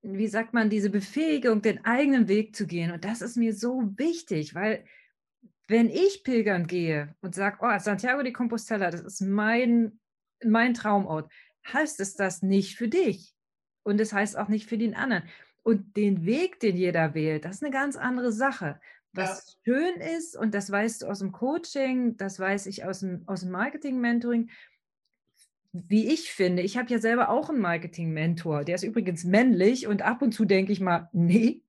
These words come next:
Speaker 1: Jay, das mach ich jetzt nicht so."
Speaker 2: <laughs>
Speaker 1: Und das sage ich ihm auch und es ist auch okay.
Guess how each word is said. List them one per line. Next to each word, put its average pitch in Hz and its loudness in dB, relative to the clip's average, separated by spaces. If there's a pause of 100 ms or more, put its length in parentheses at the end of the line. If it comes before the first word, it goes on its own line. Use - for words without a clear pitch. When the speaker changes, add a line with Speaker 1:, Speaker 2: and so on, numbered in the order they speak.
Speaker 1:
Jay, 254 -2
das 208 4
mach 185 0
ich 190 2
jetzt 165 0
nicht 220 6
so." 254 4 (420)
Speaker 2:
<laughs> 220 -8 (760)
Speaker 1:
Und 240 8
das 226 8
sage 240 10
ich 254 8
ihm 190 4
auch 139 0
und 190 2
es 226 2
ist 233 2
auch 175 2
okay. 180 2